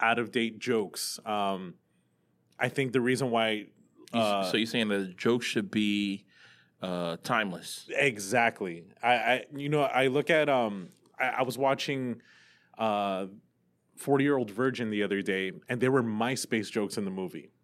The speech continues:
Speaker 1: And I'm like, "Oh, man, these jokes are outdated." But when I watch Young Frankenstein, that
Speaker 2: Mm-hmm.
Speaker 1: movie never goes out of date because there aren't jokes in there like
Speaker 2: Yeah.
Speaker 1: that.
Speaker 2: 'Cause, you know, I think because Young Frankenstein, those jokes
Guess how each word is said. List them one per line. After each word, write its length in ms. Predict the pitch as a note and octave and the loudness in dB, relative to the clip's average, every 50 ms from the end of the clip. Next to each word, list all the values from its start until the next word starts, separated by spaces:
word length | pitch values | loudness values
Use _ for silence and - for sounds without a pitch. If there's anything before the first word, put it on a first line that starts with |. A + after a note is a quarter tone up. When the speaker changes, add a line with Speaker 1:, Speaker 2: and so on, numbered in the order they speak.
| - _ - | -16 _ -4
Speaker 1:
And 140 | A#2 A#2 | -2 0
I'm 100 | A#2 A#2 | 0 2
like, 240 | A#2+ A2+ G#2+ G2+ - - _ _ | 2 0 0 -2 -4 -10 _ _
"Oh, 240 | - A#2 A2+ G#2 G2 | -2 0 0 0 0
man, 300 | F#2+ G#2 G2 F#2+ F#2+ F2+ | -2 -2 -4 -4 -4 -6
these 180 | G2 G2 - | -6 -8 -4
jokes 180 | - A#2 G2+ - | -4 -4 -4 -2
are 100 | A2+ - - | -4 -4 -2
outdated." 560 | G2+ G2 F#2+ - A2+ A2 G#2+ F#2+ F2 E2 - - - - - _ _ | -2 -2 -2 -2 -2 -2 -2 -2 -4 -6 -10 -16 -20 -20 -20 _ _
But 60 | - B2+ | 0 0
when 120 | C3 C#3 | 2 2
I 80 | C#3 C#3+ | 2 2
watch 300 | D3+ E3+ F3+ F3+ - - | 4 4 2 2 2 0
Young 300 | C3+ C3+ C#3+ D3+ D3+ C#3+ | 0 2 2 2 2 0
Frankenstein, 800 | - - A#2+ B2+ C#3 D#3+ E3 D#3 - F#3+ F#3 G3 G#3 G#3+ G3 - _ _ | 0 -2 -2 0 -2 -2 -4 -2 0 0 0 0 0 -2 -4 -8 _ _
that 80 | - C3+ | -4 0
Speaker 2:
Mm-hmm. 180 | B2+ C3 C3+ D3+ | 4 4 4 4
Speaker 1:
movie 220 | D3 C#3+ C3 C3 B2 | 4 4 2 2 2
never 240 | A#2+ B2+ B2 B2 A2 | 2 2 2 2 2
goes 160 | A#2+ A#2 A#2 | 2 2 4
out 120 | A#2 G#2+ | 2 2
of 60 | A2 | 2
date 200 | G2 A#2+ A2+ A#2 G2+ | 2 2 0 0 0
because 300 | G#2 G#2+ - - A#2 A2 | -2 -4 -4 -4 -4 -2
there 220 | A#2 B2 C3 - - - _ | 0 0 0 0 -4 -8 _
aren't 380 | - B2+ B2+ B2+ C3 A#2+ A2+ A#2 | 2 2 4 4 0 -4 -8 -12
jokes 380 | F#2+ - A#2 A#2+ B2 A#2 - - | -4 0 2 2 2 0 -2 -6
in 220 | - B2+ B2 A#2 | -4 -4 -2 0
there 200 | G#2+ G2+ G2+ F#2+ | 0 0 -2 -2
like 100 | - A#2+ A#2+ - | 0 2 2 2
Speaker 2:
Yeah. 40 | A2 F#2+ | 2 0
Speaker 1:
that. 220 | G2 D#2+ D#2 - - - - - - | -2 -6 -8 -12 -16 -20 -20 -14 0
Speaker 2:
'Cause, 300 | - F3 D#3+ D3 - - D3+ | 4 4 4 4 2 0 0
you 80 | C#3+ D3+ | 2 4
know, 180 | E3+ F3+ F3+ | 4 4 4
I 120 | B2 C3+ D3+ | 4 2 0
think 260 | - F3+ E3+ D3+ C3 | 0 -2 -2 -2 -4
because 540 | B2+ A2+ - C#3+ B2+ A#2 A#2 - - - - - | -6 -2 0 0 0 0 0 -4 -8 -10 -12 -6
Young 220 | C3 B2 D3 D3 | -2 -2 0 0
Frankenstein, 720 | C3 - C#3+ C#3 C3+ B2+ - - A#2 G#2 G#2 G#2 G2+ G2+ - - - - - _ _ | 0 0 -2 -2 0 -4 -4 -2 -2 -2 0 -2 -4 -6 -8 -14 -20 -20 -20 _ _
those 240 | - C3 D#3 D#3 C3+ | 4 6 6 4 2
jokes 400 | - - D3+ C#3+ C#3+ C#3 - | 2 4 4 4 4 0 -4